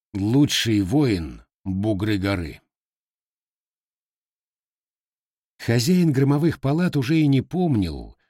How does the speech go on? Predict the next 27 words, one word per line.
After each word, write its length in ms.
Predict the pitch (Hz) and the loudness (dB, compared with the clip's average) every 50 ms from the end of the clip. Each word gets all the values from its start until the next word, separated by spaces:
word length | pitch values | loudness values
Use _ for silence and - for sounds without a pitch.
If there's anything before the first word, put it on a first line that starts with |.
| _ _ _ | _ _ _
в 60 | - | -6
какой 260 | 147 143 - 170 156 | -6 -2 0 0 2
точно 400 | - 151 139 - - 131 139 127 | 2 2 0 0 0 0 0 0
год 260 | 117 127 147 135 - | 2 2 0 2 2
Смага 500 | - - - - 117 117 110 95 101 104 | 0 -2 -2 0 0 0 0 0 -2 -2
объявился. 640 | 104 90 101 113 117 101 82 65 - - - - - _ _ _ _ _ _ _ _ _ - - - | -2 -2 -4 -4 -4 -4 -6 -8 -8 -8 -10 -10 -12 _ _ _ _ _ _ _ _ _ -20 -8 -4
Но 180 | 98 104 110 | -2 -2 0
обстоятельства 840 | 107 - - - 120 113 120 135 135 127 - 120 104 - - 110 113 | -2 -2 -4 -4 -2 0 2 2 2 2 0 -4 -4 -4 -4 -4 -4
их 240 | 113 - 120 - - | -4 -4 -8 -8 -2
первой 280 | - 127 117 104 110 | -2 0 0 0 0
встречи 720 | 104 - - - - 151 165 - - - - 73 57 - _ _ _ _ _ _ _ _ _ _ | -2 -2 -4 -4 -2 -2 -2 0 -2 -6 -10 -10 -14 -16 _ _ _ _ _ _ _ _ _ _
врезались 640 | - 80 73 82 95 113 135 147 104 143 147 151 139 | -14 -10 -6 -2 0 2 2 2 2 2 2 0 0
в 160 | - - - | -2 -8 -6
память 340 | - 143 131 135 139 131 - | -2 0 2 2 0 0 0
навсегда. 800 | 113 110 104 - - 120 101 95 80 - - - - - - - _ _ _ _ _ _ _ _ _ _ _ _ _ - - _ | -4 -4 -2 -2 -6 -6 -8 -8 -10 -10 -12 -12 -12 -16 -18 -20 _ _ _ _ _ _ _ _ _ _ _ _ _ -20 -16 _
Ведь 220 | 90 101 104 - | -2 -2 -2 -2
в 80 | - - | -4 -6
тот 200 | - 113 90 85 | -6 -6 -4 -4
день 300 | 82 92 131 143 123 98 | -2 0 0 2 0 0
колдун 540 | - 113 104 104 98 92 120 156 143 107 95 | -2 -2 -2 -2 -2 0 0 0 0 0 -2
чудом 440 | - - - 175 170 143 147 143 | -4 -4 -2 -2 0 2 2 0
избежал 360 | 139 110 117 139 117 131 131 113 | 0 0 0 -2 -2 0 -2 -2
смерти. 600 | - - 117 98 71 - - - - - - _ _ _ _ _ _ _ _ _ _ _ _ _ _ _ _ _ _ _ | -4 -4 -4 -4 -6 -6 -10 -12 -14 -14 -16 _ _ _ _ _ _ _ _ _ _ _ _ _ _ _ _ _ _ _
Когда 380 | _ - 139 139 147 147 202 196 | _ -4 -4 -4 -2 -2 -2 0
же 140 | 175 185 196 | 0 0 0
это 160 | 190 185 175 | 0 0 -2
случилось? 1080 | - - - 180 196 190 - - - - 151 147 120 104 101 104 95 - - - - | -4 -4 -2 -4 -4 -4 -4 -6 -4 -2 0 0 2 2 0 0 -2 -4 -6 -8 -10